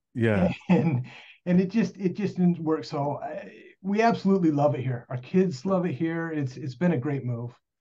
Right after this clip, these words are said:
Speaker 1: Yeah, don't tell me about this dry heat, right? You don't wanna hear nothing about this
Speaker 2: Oh,
Speaker 1: dry
Speaker 2: no.
Speaker 1: heat. You know,
Speaker 2: No.
Speaker 1: it's so funny. Um, I was in, I had a, uh, uh,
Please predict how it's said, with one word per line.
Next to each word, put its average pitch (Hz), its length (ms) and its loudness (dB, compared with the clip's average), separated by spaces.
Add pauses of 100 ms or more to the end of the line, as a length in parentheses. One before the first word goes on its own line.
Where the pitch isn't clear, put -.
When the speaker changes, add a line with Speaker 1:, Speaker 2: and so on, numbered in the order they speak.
(220)
Speaker 1:
Yeah, 117 200 2
don't 151 220 0
tell 175 180 0
me 170 140 2
about 127 320 2
this 117 160 -4
dry 113 300 0
heat, 110 280 -2
right? 113 200 0
You 135 100 4
don't 151 120 2
wanna 127 100 2
hear 107 160 2
nothing 170 340 0
about 160 280 2
this 151 140 -4
Speaker 2:
Oh, 151 100 6
Speaker 1:
dry 139 200 2
Speaker 2:
no. 135 80 -4
Speaker 1:
heat. 123 200 -6 (380)
You 165 80 4
know, 180 80 6
Speaker 2:
No. 180 60 6
Speaker 1:
it's - 80 0
so 170 140 -2
funny. 143 340 -8
Um, 131 480 -6
I 139 140 -2
was 151 260 -2
in, 123 340 -2 (520)
I 143 200 0
had 160 200 2
a, 127 120 0 (280)
uh, 143 40 -4 (480)
uh, 131 60 -12